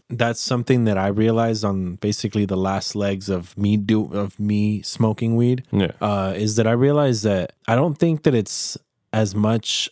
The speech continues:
Speaker 1: of a pain reliever than it is a useful tool to make you forget that you're in pain.
Speaker 2: Yeah.
Speaker 1: And I, 'cause for me, I have, like, I had, I still do roughly, but,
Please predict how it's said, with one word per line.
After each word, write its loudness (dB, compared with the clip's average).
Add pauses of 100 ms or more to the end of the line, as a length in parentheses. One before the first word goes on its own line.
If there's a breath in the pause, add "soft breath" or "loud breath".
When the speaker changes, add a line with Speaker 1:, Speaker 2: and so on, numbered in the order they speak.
(100)
Speaker 1:
of 0
a 0
pain 0
reliever 4
than 2
it 2
is -2 (160)
a 2
useful 2
tool 0
to -4
make -2
you -2
forget -6 (160)
that 2
you're -2
in -8
pain. -10
Speaker 2:
Yeah. 2
Speaker 1:
And 0 (260)
I, -6
'cause 0 (100)
for -2
me, 2
I 0
have, 0
like, -2 (120)
I 2
had, 0 (200)
I 2
still -2 (200)
do 0
roughly, -4
but, -6